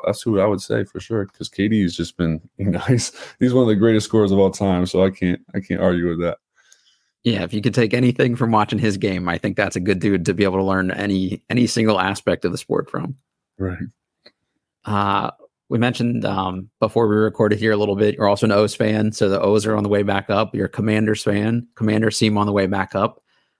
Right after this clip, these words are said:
Speaker 2: Local, like, local sports are
Speaker 1: <laughs>
Speaker 2: killing it right now, man. <laughs> Like, uh, especially the teams you root for. That's gotta feel
Speaker 1: Yeah.
Speaker 2: pretty good.
Speaker 1: I'm not gonna, I'm not gonna jump on the, the com-, the Commanders too fast right now. It's only been two weeks,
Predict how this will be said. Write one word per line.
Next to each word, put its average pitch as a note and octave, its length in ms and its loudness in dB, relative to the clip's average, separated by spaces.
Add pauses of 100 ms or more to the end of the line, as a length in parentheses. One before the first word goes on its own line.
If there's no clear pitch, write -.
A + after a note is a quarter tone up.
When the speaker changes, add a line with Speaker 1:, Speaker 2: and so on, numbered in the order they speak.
(100)
Speaker 2:
Local, D#3 400 0
like, G#2 200 -4
local B2 240 2
sports - 380 0
are - 60 2
Speaker 1:
<laughs> - 20 -2
Speaker 2:
killing C3+ 240 0
it F3 60 -2
right F#2 180 0
now, F#2 160 -2
man. F2+ 180 -4
<laughs> C#3+ 140 0
Like, C3 160 -2
uh, A2+ 120 -2
especially C3+ 420 -2
the A#2 80 -2
teams B2 280 2
you B2+ 120 -2
root A#2+ 180 2
for. F2 420 -6
That's - 180 -10
gotta G#2 180 -6
feel A2 120 0
Speaker 1:
Yeah. G2+ 100 4
Speaker 2:
pretty F#2 180 0
good. - 120 -14 (120)
Speaker 1:
I'm A#2+ 100 4
not C#3 140 6
gonna, C3+ 280 2
I'm B2+ 140 0
not C#3 140 2
gonna C3+ 240 0
jump A#2+ 260 0
on A#2 140 2
the, A2 100 2
the G#2+ 220 -6
com-, A#2 380 0
the A2 60 -8
Commanders G#2 540 0
too A2+ 180 -2
fast G2+ 460 2
right G2 140 0
now. G2 180 0
It's G#2 100 -4
only A2 200 0
been G2 160 -2
two G2+ 240 -6
weeks, G#2 480 -4